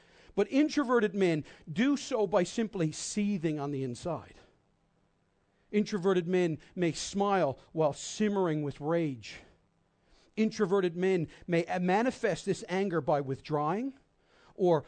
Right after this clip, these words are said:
avoiding or straight up lying that it even exists. And yet you know. Now, a lot of guys miss it, but ladies will pick it up. If I had a nickel for every time my wife said,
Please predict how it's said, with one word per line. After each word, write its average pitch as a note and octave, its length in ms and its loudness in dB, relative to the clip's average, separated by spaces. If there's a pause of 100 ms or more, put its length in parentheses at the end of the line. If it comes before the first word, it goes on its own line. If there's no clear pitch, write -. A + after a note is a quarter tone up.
avoiding E3+ 760 0 (340)
or E3 100 -2
straight F#3+ 320 2
up C#3+ 100 0
lying D#3+ 440 -2 (240)
that D3 120 -2
it D3+ 80 -2
even D#3+ 180 -2
exists. D#3 580 -6 (1160)
And F#3 140 2
yet G#3+ 200 6
you F#3 100 -2
know. G3+ 240 2
Now, D#3+ 200 4
a - 20 4
lot G#3 180 6
of F#3+ 80 0
guys F#3+ 320 2
miss A3 200 -2
it, C3 120 -4
but D#3 100 -2
ladies G3+ 360 2
will F#3+ 80 0
pick - 220 -4
it B2 80 -6
up. A2+ 140 -12 (840)
If - 80 -12
I D#3 60 4
had F#3 120 4
a F3+ 40 0
nickel F#3+ 240 0
for F#3 140 -4
every F3 140 -2
time F#3 160 0
my E3 80 0
wife F3+ 200 0
said, C3 200 -2